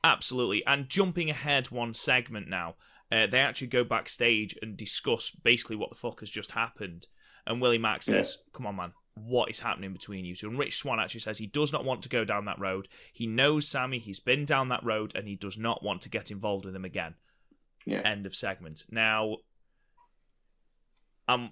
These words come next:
Speaker 1: I'm, I'm loving this. I'm loving this for several reasons. A, we're done with the Lucha Brothers and O V E stuff, which was brilliant, and I think it ran its course. It didn't get boring. And,
Speaker 2: Yeah.
Speaker 1: you know, if we get, as I've said before, if we get Willie Mack versus Sami Callihan, I am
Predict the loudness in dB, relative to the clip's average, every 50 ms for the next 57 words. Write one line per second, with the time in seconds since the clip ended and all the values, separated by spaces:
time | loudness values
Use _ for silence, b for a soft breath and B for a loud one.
0 | _ 2 2 2 2 0 -4 -6 -8 _ _ -6 -4 -2 4 4 4 4 4 2
1 | -2 -2 -4 -2 0 0 0 0 0 -2 -2 -2 0 2 6 6 6 6 4 4
2 | 4 4 2 2 0 -4 -8 -8 _ 2 4 6 6 6 6 4 0 -6 _ _
3 | -4 0 0 4 6 6 6 6 6 4 6 6 6 4 2 -2 -14 -18 _ -12
4 | -2 2 4 4 4 4 2 0 -2 -2 -4 -4 -4 -4 -4 -2 -2 0 0 -2
5 | -4 -4 -6 -6 -6 -6 -6 -4 0 2 2 2 2 2 0 0 0 2 2 0
6 | 2 0 -2 -8 -10 -10 -10 -8 -4 0 2 4 4 4 4 2 2 2 0 -4
7 | -4 -6 -4 -4 -4 -4 -2 -2 -4 -4 -4 -6 -6 -4 -4 -4 -4 -6 -8 -4
8 | -2 2 4 4 4 2 0 -4 -6 -8 -8 -8 -6 -6 -8 -8 -6 -2 0 2
9 | 2 2 2 2 0 -2 _ b b b b b b b 2 4 4 4 4 4
10 | 2 0 0 -2 -4 -4 -4 _ _ _ _ -6 -4 0 0 0 0 -2 -4 -2
11 | 0 0 2 4 4 2 2 0 _ -8 -6 -6 -4 -2 -2 -2 -2 -2 -4 -4
12 | -6 -4 -4 -4 -2 0 0 0 0 -2 -2 0 2 2 2 2 0 0 0 -2
13 | -2 -4 -2 -2 0 0 0 -2 -2 -2 -2 -2 -2 -6 -6 -6 -4 -4 -2 -2
14 | -4 -6 -8 -8 -6 -6 -6 -4 -4 -4 -6